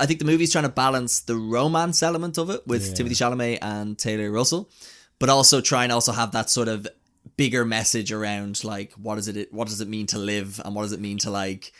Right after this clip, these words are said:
Speaker 2: Yeah.
Speaker 1: you know, who are your community, and, like, who, who, like, you know, who do you wanna surround yourself with, and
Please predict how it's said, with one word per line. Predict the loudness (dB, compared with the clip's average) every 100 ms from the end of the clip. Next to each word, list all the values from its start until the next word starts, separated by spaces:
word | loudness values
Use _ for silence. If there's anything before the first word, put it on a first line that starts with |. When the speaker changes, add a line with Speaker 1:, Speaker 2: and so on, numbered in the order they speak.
| -20 -12
Speaker 2:
Yeah. | -10 -8
Speaker 1:
you | -4 -4
know, | -4 -6
who | -4 2 4
are | 4
your | 2 -2
community, | -2 -2 -2 -2 -2
and, | -2 -2
like, | -4
who, | -4 -4
who, | -2 -4 -4
like, | -10 -12 -18
you | -16 -14 -10
know, | -8
who | -2
do | 0
you | 0
wanna | 0
surround | -2 -2 -2
yourself | -2 -4
with, | -6 -8 -8
and | -8 0